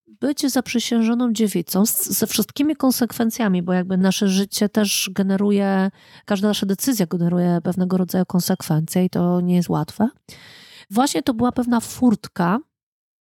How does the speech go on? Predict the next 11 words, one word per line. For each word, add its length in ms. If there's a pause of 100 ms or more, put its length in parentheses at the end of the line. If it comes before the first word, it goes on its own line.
(160)
wolności, 800 (680)
podkreślenia, 960
e, 200
swojego, 1500
mówiąc 320
wprost, 260
indywidualizmu. 1080 (960)
To 140
była 260
jedyna 440
możliwość, 920